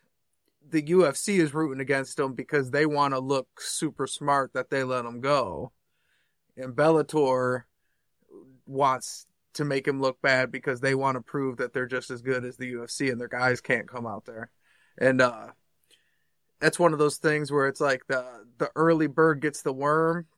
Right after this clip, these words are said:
but the second mouse gets the cheese, you know? He was one of the early pioneers of taking your talents elsewhere, but he was one of the first ones who were like, "Okay, well, here's our giant welterweight champ.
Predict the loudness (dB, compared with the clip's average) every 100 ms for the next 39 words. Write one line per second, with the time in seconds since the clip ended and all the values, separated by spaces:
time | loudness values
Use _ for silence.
0 | -8 -8 -6 0 0 0 -2 -2 -2 -4
1 | -8 -8 -8 -4 -2 0 -2 -4 -12 _
2 | _ _ -4 0 0 -2 _ _ _ 2
3 | 6 6 4 4 4 6 6 6 6 4
4 | 6 4 4 4 6 6 4 0 2 2
5 | 2 -2 2 2 2 4 4 4 0 -2
6 | -2 -6 _ _ _ _ _ 0 4 2
7 | 2 0 0 -2 -2 -2 -2 -4 -4 -2
8 | 0 2 2 4 4 4 4 4 2 4
9 | 2 4 0 -2 -2 -2 -2 -4 -2 -4
10 | -4